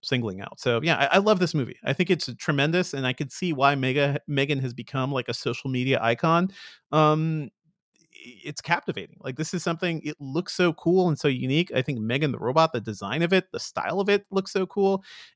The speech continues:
And where this movie actually goes, the kills are fun. The actual, like, <laughs> plot is fun. I feel like the only, the only thing maybe holding this movie back is Allison Williams, who is fine, but the kids are, like, at another level. The kids are, like, giving their all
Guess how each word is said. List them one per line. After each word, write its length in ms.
And 240
where 160
this 140
movie 220
actually 280
goes, 420
the 100
kills 520
are 100
fun. 440
The 100
actual, 300
like, 260
<laughs> 320
plot 320
is 100
fun. 300
I 80
feel 180
like 120
the 160
only, 760
the 60
only 160
thing 160
maybe 180
holding 300
this 120
movie 240
back 300
is 160
Allison 320
Williams, 500
who 180
is 120
fine, 440
but 200
the 80
kids 320
are, 140
like, 240
at 140
another 320
level. 340
The 100
kids 220
are, 80
like, 180
giving 360
their 160
all 480